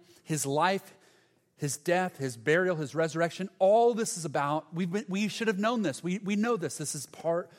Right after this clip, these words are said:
of God's story. In fact, when he spoke to the Corinthian church, he says this, "For what I received, I passed on to you as first importance, that Christ died for our sins," notice, according to the scriptures, that he was buried,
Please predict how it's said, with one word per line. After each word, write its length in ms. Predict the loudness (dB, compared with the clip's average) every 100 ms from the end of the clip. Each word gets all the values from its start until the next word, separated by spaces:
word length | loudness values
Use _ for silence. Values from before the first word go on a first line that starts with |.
| -14
of 120 | -10
God's 400 | -8 -6 -8 -10 -16 _
story. 560 | -18 -10 -6 -6 -8 -12 _ _ _ _ _ _ _ _ _ _ -10
In 60 | 2
fact, 240 | 2 2
when 100 | -2
he 140 | -2
spoke 420 | -4 -2 2 2 0
to 180 | -6
the 200 | -2 -2
Corinthian 480 | -2 -2 -4 -4 -8
church, 280 | -6 -8 -6
he 80 | -8
says 300 | -4 -4 -2
this, 320 | -2 -4 -6 -16 -20 _ _
"For 120 | -2
what 220 | 2 4 4
I 100 | 4
received, 600 | 2 0 0 0 0 0
I 60 |
passed 420 | -2 -2 -2 -2 -2
on 120 | -4
to 120 | -4
you 140 | -4 -4
as 80 |
first 300 | -4 -6 -6
importance, 540 | -8 -8 -8 -6 -8 -6
that 200 | -6 -4
Christ 460 | 0 0 0 -4
died 300 | 0 2 0
for 140 | 0 -2
our 100 | -2
sins," 520 | -4 -4 -4 -4 -4
notice, 420 | -4 -4 -6 -12 -16 _ _ -20
according 440 | -18 -10 -6 -6
to 100 | -8
the 100 | -12
scriptures, 640 | -12 -12 -14 -14 -18 -20 -20 -20 -20 -20 _ _ _ _ _ _ _ -6
that 140 | -2
he 80 | 0
was 160 | 0 -2
buried, 500 | 0 2 4 0